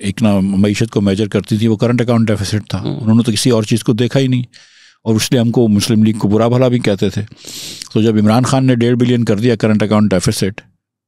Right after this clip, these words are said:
Speaker 1: तो उसको तो खैर वो बुरा भला नहीं कहेंगे, लेकिन फिर मैं उसको पाँच सौ मिलियन पे लेके आया, तो थोड़ी सी तारीफ तो कर दो यार।
Speaker 2: Thank you,
Speaker 1: लेकिन
Speaker 2: sir, thank you so much,
Speaker 1: <laughs> लेकिन,
Speaker 2: thank
Speaker 1: लेकिन,
Speaker 2: you।
Speaker 1: लेकिन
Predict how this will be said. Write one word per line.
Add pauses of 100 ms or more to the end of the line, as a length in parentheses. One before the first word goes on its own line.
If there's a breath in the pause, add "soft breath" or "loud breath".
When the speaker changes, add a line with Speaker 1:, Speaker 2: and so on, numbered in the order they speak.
(260)
Speaker 1:
तो
उसको
तो
खैर
वो
बुरा
भला
नहीं
कहेंगे,
लेकिन
फिर
मैं
उसको
पाँच
सौ
मिलियन
पे
लेके
आया,
तो
थोड़ी
सी
तारीफ
तो
कर
दो
यार।
Speaker 2:
Thank
you,
Speaker 1:
लेकिन
Speaker 2:
sir, (100)
thank
you
so
much,
Speaker 1:
<laughs>
लेकिन,
Speaker 2:
thank
Speaker 1:
लेकिन,
Speaker 2:
you।
Speaker 1:
लेकिन